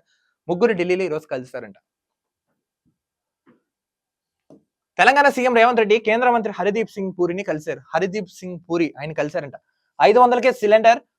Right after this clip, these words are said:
పథకం గురించి ఆయన వివరించారు. ఈ పథకం నుంచి, ఈ పథకానికి కేంద్రం నుంచి సహకారం కావాలని కోరారు.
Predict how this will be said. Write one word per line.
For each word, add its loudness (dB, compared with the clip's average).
పథకం 2
గురించి 0
ఆయన 2
వివరించారు. 2
ఈ 0
పథకం 2
నుంచి, -6
ఈ -2
పథకానికి 2
కేంద్రం 0
నుంచి -2
సహకారం -4
కావాలని 0
కోరారు. -4